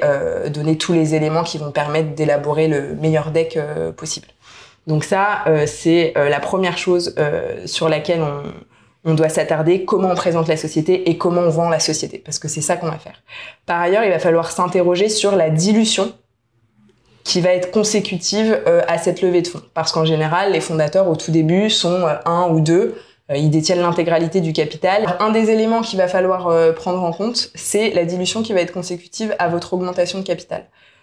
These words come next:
euh, à votre levée de fonds. Parce qu'en fait, qui dit entrée d'un nou-, d'un tiers, dit, euh, euh, de lui céder une partie de votre capital.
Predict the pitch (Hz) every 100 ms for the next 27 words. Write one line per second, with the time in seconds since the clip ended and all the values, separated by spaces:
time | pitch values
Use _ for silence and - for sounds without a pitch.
0 | - 165 156 160 156 165 175 175 - -
1 | _ 170 - 175 175 190 - - 160 196
2 | 175 190 175 - 180 165 160 160 160 160
3 | - 175 202 - 165 170 180 196 - 160
4 | 160 156 - 62 - _ _ _ - 82
5 | 90 90 92 160 156 165 160 170 - 185
6 | 175 196 190 185 175 175 - - 180 170
7 | 160 170 156 - 170 196 233